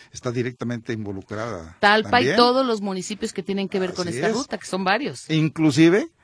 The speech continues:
Speaker 1: también los particulares que estén utilizando la marca Ruta del Peregrino, desde antes que solicitaran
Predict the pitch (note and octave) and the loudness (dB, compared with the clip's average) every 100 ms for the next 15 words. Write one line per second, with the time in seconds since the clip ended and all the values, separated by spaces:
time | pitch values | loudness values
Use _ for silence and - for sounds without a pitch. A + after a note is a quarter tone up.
0 | _ - B2 D3 G3+ G3+ D3+ C#3 - C3+ | _ -2 2 2 0 0 -2 -2 -4 -2
1 | C3+ E3+ G3+ D3 - D#3 F3+ E3+ - B2 | 0 0 -4 -8 -2 -2 -2 -4 -8 -4
2 | C3+ A#2+ D3+ F#3 D#3+ C3+ D#3 D3+ E3+ C#3 | -4 -2 -4 -2 -2 -2 -2 -2 -2 -2
3 | C#3 - G#2+ G#2 C3+ A3 F#3 - _ _ | -4 -2 -4 -2 -2 0 -2 -6 _ _
4 | _ G#2+ B2 B2+ D#3+ E3+ - C3+ C3 A#2 | _ -2 0 2 0 -2 -6 -4 -2 -4
5 | - D3 D#3 C#3+ | -2 -2 0 -4